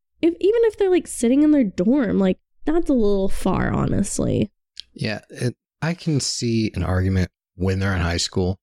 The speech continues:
Speaker 2: Like,
Speaker 1: Yeah.
Speaker 2: I think that's a very fine line. When you're junior, senior in high school, you should be getting some more freedom.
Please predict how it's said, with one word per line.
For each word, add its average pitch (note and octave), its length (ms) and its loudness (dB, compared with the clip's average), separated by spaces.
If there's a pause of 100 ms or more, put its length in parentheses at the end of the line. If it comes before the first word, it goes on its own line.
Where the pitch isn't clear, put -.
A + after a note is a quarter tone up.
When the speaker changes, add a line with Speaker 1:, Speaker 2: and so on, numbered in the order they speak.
(200)
Speaker 2:
Like, - 160 -6 (280)
Speaker 1:
Yeah. A#3+ 260 2 (340)
Speaker 2:
I C3 120 -2
think C3 280 -4
that's G#2+ 340 -4 (300)
a G2+ 80 -2
very F#2 460 0
fine D#2 400 -6
line. - 300 -6 (300)
When F2 200 -2
you're E2+ 340 -2 (320)
junior, A2 360 0
senior G#2 360 -4
in F#2 140 0
high F#2 180 0
school, F2 480 -4 (240)
you D3+ 240 2
should G2+ 320 -6
be B2+ 100 -2
getting A2 320 -2
some F2+ 180 -4
more F#2 180 -2
freedom. F2+ 440 -2